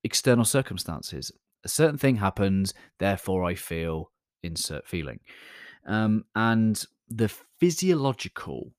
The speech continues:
response to that stress is a constant drip, drip, drip of cortisol, the, the, the stress chemical. And what that chemical does in our body is it, it, sh-, it basically constricts our,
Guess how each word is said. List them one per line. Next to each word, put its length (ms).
response 600
to 120
that 240
stress 800
is 440
a 640
constant 880
drip, 440
drip, 340
drip 300
of 120
cortisol, 680
the, 240
the, 380
the 80
stress 540
chemical. 500
And 480
what 360
that 260
chemical 420
does 280
in 80
our 100
body 280
is 120
it, 140
it, 200
sh-, 200
it 120
basically 380
constricts 840
our, 400